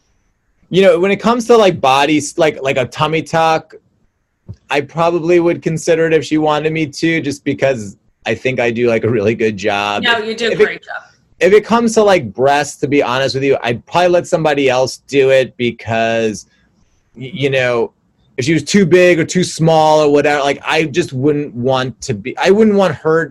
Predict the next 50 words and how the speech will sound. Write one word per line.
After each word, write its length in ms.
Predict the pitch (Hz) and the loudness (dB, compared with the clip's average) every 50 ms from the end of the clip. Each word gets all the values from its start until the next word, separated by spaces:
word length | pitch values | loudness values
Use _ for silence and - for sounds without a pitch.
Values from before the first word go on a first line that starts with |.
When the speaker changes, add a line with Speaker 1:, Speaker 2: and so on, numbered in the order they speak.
| - - | -10 -10
Speaker 1:
to 160 | - 156 135 | -8 -8 -6
feel 220 | - 156 160 156 | -4 -2 -2 -2
self-conscious, 520 | 139 - 160 151 151 - 151 143 143 131 123 | -2 -2 -4 -4 -4 -4 -4 -4 -4 -4 -4
or 60 | 101 | -4
I 200 | 95 110 127 143 | -2 -2 -2 0
wouldn't 240 | 151 151 147 143 139 | 0 0 -2 -2 -2
want 160 | 131 127 127 | -2 -2 -2
to 60 | 123 | -4
feel 200 | 104 - 135 123 | -2 -2 -2 -2
self-conscious 760 | 113 - 127 113 - - - 110 110 107 98 - 107 98 - - | -2 -2 -4 -6 -6 -6 -4 -4 -4 -4 -4 -4 -6 -6 -6 -6
that 280 | - 98 85 - - | -6 -6 -6 -6 -8
she 600 | - - - - 120 120 117 113 113 113 110 - _ _ _ _ _ _ _ _ _ _ _ _ _ _ _ | -12 -10 -6 -4 -2 -2 0 0 -2 -2 -4 -6 _ _ _ _ _ _ _ _ _ _ _ _ _ _ _
was 180 | - 131 139 104 | -6 -4 -4 -4
a 60 | 113 | -4
certain 420 | - - - 127 113 95 104 101 98 | -6 -4 -4 -4 -2 -4 -6 -6 -4
way, 300 | 98 101 85 67 67 76 | -2 -2 -2 -4 -6 -6
you 140 | 87 101 107 | -4 -4 -2
know 60 | 107 | -2
what 80 | 107 110 | -2 -2
I 40 | 107 | -2
mean? 300 | 110 110 107 107 104 101 | -2 -2 -2 -2 -4 -4
Like, 200 | 104 104 104 90 | -4 -4 -4 -4
or 100 | 95 104 | -4 -4
like, 160 | 104 101 101 - | -4 -4 -4 -2
"Oh, 120 | 127 143 135 | -2 0 0
you're, 320 | 127 123 120 120 113 - _ - | 0 0 -2 -2 -4 -6 _ -6
you're 160 | 110 120 117 | -4 -4 -2
the 100 | 110 113 | -2 -2
wife 180 | 113 120 110 | -2 -2 -4
of 80 | 92 107 | -4 -8
a 40 | 107 | -10
plastic 360 | - - 110 104 98 - 101 | -6 -4 -4 -4 -4 -6 -12
surgeon, 380 | - - 107 101 95 85 92 95 | -10 -6 -6 -6 -6 -6 -8 -6
you 100 | 98 95 | -6 -6
put 180 | - - 98 95 | -6 -6 -6 -6
in, 160 | 98 95 92 | -4 -6 -6
like, 180 | 92 90 87 | -6 -8 -8
really 240 | - 90 92 90 90 | -8 -8 -6 -6 -6
big 280 | 85 - 90 87 78 _ | -6 -8 -8 -10 -10 _
breast 300 | 92 87 87 - - 92 | -8 -8 -8 -8 -10 -14
implants 500 | 85 80 _ - 87 85 85 82 82 - | -16 -14 _ -10 -10 -8 -8 -10 -12 -16
'cause 140 | - 80 85 | -16 -12 -10
you're, 220 | 85 85 82 80 | -8 -8 -8 -8
like," 160 | 76 - 285 - | -6 -4 -4 -4
Speaker 2:
<laughs> 280 | - - - - - | -4 -4 -6 -4 -2
Speaker 1:
you 80 | 320 349 | -2 -2
know 800 | 339 - 349 320 - 320 311 - - 294 277 - - 277 262 269 | 0 0 0 0 2 0 0 0 0 -2 -2 0 0 -2 0 0
what 80 | 262 | 0
I 40 | 269 - | 0 0
mean? 160 | 131 127 | -2 -4